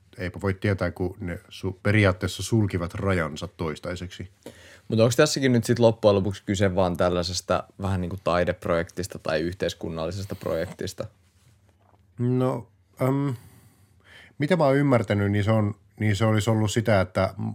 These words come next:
Speaker 1: Majuri Bates halusi vaan tehdä elämästä vähän mielenkiintoisemman ja sitten samalla, samalla vastustaa esivaltaa
Speaker 2: Hmm.
Speaker 1: tai typerää lakia.
Speaker 2: Okei. No, mites Sealandin tulevaisuus sitten?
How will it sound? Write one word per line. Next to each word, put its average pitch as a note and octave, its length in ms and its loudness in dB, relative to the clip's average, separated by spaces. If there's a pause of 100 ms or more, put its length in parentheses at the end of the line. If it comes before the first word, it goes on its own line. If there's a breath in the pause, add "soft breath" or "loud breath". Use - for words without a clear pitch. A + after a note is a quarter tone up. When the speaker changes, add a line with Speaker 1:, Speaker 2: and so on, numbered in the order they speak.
(140)
Speaker 1:
Majuri G#2+ 480 4
Bates F#2+ 380 4
halusi F2+ 320 -4
vaan F2+ 160 -2
tehdä F2 280 -2
elämästä F2+ 420 -4
vähän F2 160 -2
mielenkiintoisemman D#2+ 840 -4
ja D#2+ 220 -8
sitten - 300 -14
samalla, F2+ 440 -4
samalla E2 520 -4 (200)
vastustaa D#2+ 520 -8
esivaltaa F2 580 -6 (440 soft breath)
Speaker 2:
Hmm. D#3 100 -8
Speaker 1:
tai D#2+ 120 -4
typerää E2+ 440 -6
lakia. F2+ 380 -8 (1080)
Speaker 2:
Okei. F#2 200 -6 (1080 soft breath)
No, - 220 -2 (200)
mites C#3 680 2
Sealandin G#2+ 600 2
tulevaisuus F2 760 2
sitten? - 460 -10